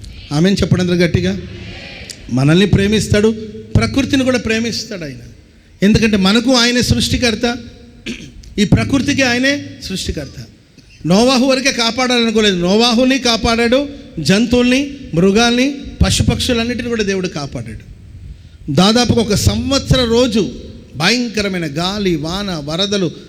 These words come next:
ఆ వరదలు ప్రపంచమంతా మునిగిపోయింది. ఆ వరదలు రావడానికి, ఆ ప్రమాదాలు రావడానికి గల కారణాలు ఏంటో కూడా బైబిల్ చెప్తుంది. మనుషులు తిండి వలన, మత్తు వలన, ఐహిక విచారం వల్ల ఉన్నారు, పెళ్ళికి ఇచ్చుచున్నారు, పెళ్లి చేసుకుంటారు, అన్ని ఆలోచనలు ఉన్నాయి కానీ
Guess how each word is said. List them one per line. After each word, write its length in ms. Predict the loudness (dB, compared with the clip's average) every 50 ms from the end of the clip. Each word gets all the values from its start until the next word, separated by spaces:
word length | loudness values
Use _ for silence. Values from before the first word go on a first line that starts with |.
| -16 -10 -6
ఆ 80 | -4 -2
వరదలు 340 | 0 0 2 2 2 2
ప్రపంచమంతా 640 | 2 2 2 2 2 0 0 0 -2 -4 -2 -2 -4
మునిగిపోయింది. 560 | -4 -4 -4 -6 -2 -2 -2 -2 -2 -4 -10 -12 -14 -16 -16 -16 -16 -16 -16 -16 -16 -18 -20 -20 -20 -18 -10 -2 2
ఆ 60 | 4 4
వరదలు 380 | 4 4 4 2 2 2 2
రావడానికి, 500 | 2 2 2 2 0 0 0 0 0 0
ఆ 80 | 0 2
ప్రమాదాలు 540 | 2 0 0 0 -2 -2 -2 -2 -2 -2 0
రావడానికి 420 | -2 0 0 0 0 0 0 0
గల 80 | -2 -2
కారణాలు 460 | 0 0 0 0 2 2 2 2 2
ఏంటో 180 | 2 2 0
కూడా 260 | 2 2 2 2 0 -2 -6 -12 -12 -6 0
బైబిల్ 300 | 0 2 2 2 0 0 -2
చెప్తుంది. 280 | -4 -4 -2 -2 0 0
మనుషులు 360 | 2 2 2 2 0 0 0
తిండి 320 | 2 2 2 2 2 0
వలన, 300 | 0 2 0 0 0 0
మత్తు 360 | 0 0 0 -2 0 0 0
వలన, 340 | 2 2 2 2 0 0 -2 -4 -8 -12 -6 -2
ఐహిక 320 | 0 2 2 2 2 0 0
విచారం 460 | 0 0 -2 -2 -2 -4 -2 -2 -2
వల్ల 160 | -2 -2 -2
ఉన్నారు, 420 | -2 -2 -2 -2 -2 -4 -4 -6 -10 -12 -16 -20 -20 -20 -20 -20 -20 -8 -2 0 0
పెళ్ళికి 300 | 2 2 0 0 0 -2
ఇచ్చుచున్నారు, 480 | -2 -2 -4 -2 -2 0 0 0 0
పెళ్లి 300 | 0 0 0 0 0 0 0 -2
చేసుకుంటారు, 380 | -2 -2 -4 -6 -6 -6 -4
అన్ని 300 | -2 0 0 2 2 4
ఆలోచనలు 480 | 2 2 2 2 0 0 0 0 0 2
ఉన్నాయి 200 | 2 2 4 4
కానీ 180 | 4 4 2